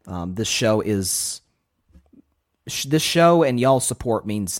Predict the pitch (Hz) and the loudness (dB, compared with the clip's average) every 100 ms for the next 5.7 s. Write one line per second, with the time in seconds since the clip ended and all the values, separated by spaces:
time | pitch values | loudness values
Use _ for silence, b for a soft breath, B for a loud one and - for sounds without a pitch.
0 | - 101 87 78 73 78 71 - 85 - | -6 -6 -6 -10 -12 -14 -14 -14 -14 -16
1 | _ - - - 127 123 107 92 80 76 | _ -20 -8 -2 0 0 0 -2 -2 -4
2 | 67 - - _ _ _ _ _ _ _ | -8 -12 -16 _ _ _ _ _ _ _
3 | _ _ _ _ _ _ _ 165 190 - | _ _ _ _ _ _ _ 4 4 4
4 | 190 196 254 254 226 190 185 170 175 170 | 0 2 2 2 2 4 4 4 2 0
5 | 165 151 160 156 151 139 131 | -2 -4 -2 -2 0 -2 -4